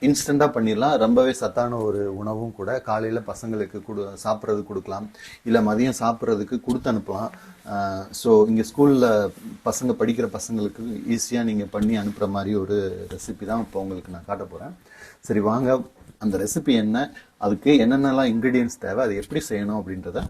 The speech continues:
வீடியோல பார்த்துடலாம் வாங்க. ஓகே, இன்கிரீடியன்ட்ஸ் என்னன்னு பார்த்துடலாங்களா? என்னம்மா இன்கிரீடியன்ட் இருக்கு?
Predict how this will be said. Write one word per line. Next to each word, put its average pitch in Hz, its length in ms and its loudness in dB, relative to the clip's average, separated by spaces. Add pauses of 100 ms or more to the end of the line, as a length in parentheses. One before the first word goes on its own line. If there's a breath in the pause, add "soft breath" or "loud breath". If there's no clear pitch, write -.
(120)
வீடியோல 104 240 2
பார்த்துடலாம் 76 420 -10
வாங்க. 78 160 -6 (600 loud breath)
ஓகே, 113 300 0
இன்கிரீடியன்ட்ஸ் 131 480 4
என்னன்னு 117 300 2
பார்த்துடலாங்களா? 104 580 0 (800 loud breath)
என்னம்மா 123 280 2
இன்கிரீடியன்ட் 104 440 0
இருக்கு? 92 240 -8